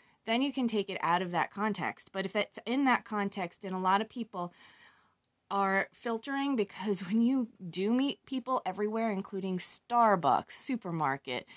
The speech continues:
just parking lots, parties, bars, um, restaurants, everywhere. And it's so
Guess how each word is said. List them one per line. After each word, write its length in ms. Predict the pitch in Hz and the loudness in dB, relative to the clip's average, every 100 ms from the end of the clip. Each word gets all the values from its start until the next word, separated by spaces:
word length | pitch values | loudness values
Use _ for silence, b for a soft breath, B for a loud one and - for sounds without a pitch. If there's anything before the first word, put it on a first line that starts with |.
| B B | B B
just 260 | 233 220 - _ _ _ _ 120 | -8 -8 -14 _ _ _ _ -14
parking 480 | - 220 214 196 175 | -4 -2 -2 -2 0
lots, 320 | 151 117 - | 2 2 2
parties, 680 | - - 233 208 160 131 135 B B B | -6 -2 0 2 0 -4 -8 B B B
bars, 600 | - 175 180 170 170 170 - b b - | -12 0 4 4 2 0 -8 b b -8
um, 320 | 180 180 170 | -2 0 0
restaurants, 720 | 165 165 175 175 175 170 - b b - | -2 -4 -6 0 0 0 -6 b b -10
everywhere. 1500 | 175 180 170 151 156 165 165 160 156 143 143 165 147 76 - - | -2 -2 -2 -6 -4 -2 0 -2 -4 -6 -2 0 0 -2 -4 -2
And 160 | 208 | 4
it's 160 | 254 240 | 4 2
so 720 | - 226 208 196 190 185 | -2 0 4 4 4 2